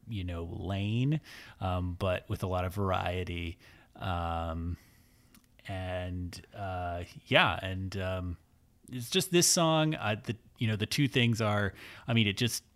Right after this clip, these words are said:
it starts with the chorus, which is just,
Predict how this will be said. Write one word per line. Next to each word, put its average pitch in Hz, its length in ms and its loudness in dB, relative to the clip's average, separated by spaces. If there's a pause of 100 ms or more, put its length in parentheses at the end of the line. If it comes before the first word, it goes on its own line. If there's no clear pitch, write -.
it 117 140 -8
starts - 720 0
with 117 160 -2
the 101 80 -4
chorus, 107 800 -2
which 98 240 -2
is 98 220 -4
just, - 340 -2